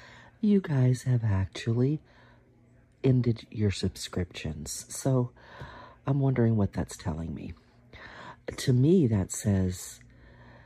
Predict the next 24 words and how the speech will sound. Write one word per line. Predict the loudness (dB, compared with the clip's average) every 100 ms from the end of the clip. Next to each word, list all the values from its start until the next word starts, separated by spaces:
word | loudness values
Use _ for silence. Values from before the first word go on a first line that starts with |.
| -20 -20 -20 -20 _ -16
that | -2 0 4
you |
don't | 4 4
like | 4 2
me | 2
talking | 0 0 -2 0
about | 0 2
money, | 4 4 2 0
even | 2 4
though | 2
it's | 0 -4
only | -2 0 0 -4 -6
a | -6 -8 -10 -4
dollar | -2 -2 -4 -8 -12 -14 -20 -20 -20 _ -20 -20 -20 _ -6
a | -4
month, | -2 -6 -12 -20 -20 -20 -20 -20 -20 -20 -12 -2
that | 2 2 0 -4 -16 -20 -12
you | -6 0 0
don't | 2 0
like | 0 -2 0
me | -2 -2
asking | -2 -6 -8 -10
for | -8 -10 -8 -10 -12 -20 -20 -20 -20 -16
support. | -14 -12 -10 -10 -10 -10 -14